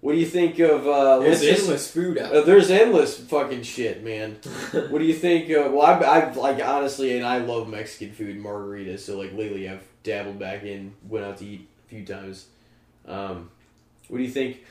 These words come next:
Speaker 1: Let's just start here. Well, I'm sure we'll just talk about other bullshit anyway. What do you think of, uh, the queso dip? Mexican restaurant.
Speaker 2: No, I love fucking queso.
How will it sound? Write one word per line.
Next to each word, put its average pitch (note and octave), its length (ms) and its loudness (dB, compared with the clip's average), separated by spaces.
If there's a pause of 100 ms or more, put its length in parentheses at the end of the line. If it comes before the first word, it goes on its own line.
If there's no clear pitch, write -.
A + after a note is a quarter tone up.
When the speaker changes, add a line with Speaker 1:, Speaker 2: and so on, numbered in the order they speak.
(120)
Speaker 1:
Let's F#3+ 200 2
just F#3 200 0
start E3+ 260 4
here. D#3 340 4
Well, G#2+ 160 -4
I'm B2 120 -8
sure C3+ 200 -4
we'll B2 160 -6
just A#2+ 200 -10
talk B2+ 240 -2
about A#2 180 -6
other A#2 160 -6
bullshit A2 460 -6
anyway. G2+ 400 -10 (1040)
What B2+ 120 -4
do B2+ 60 -2
you B2+ 100 -2
think C3 320 -4
of, A#2+ 320 -2
uh, A#2 300 -2
the A2 100 -2
queso C3 440 -2
dip? G#2 380 -8 (800)
Mexican A2 520 -8
restaurant. G#2 680 -8 (1000)
Speaker 2:
No, A#2+ 100 -12
I D#3+ 120 0
love A#2+ 320 -6
fucking - 420 -20
queso. B2+ 220 -20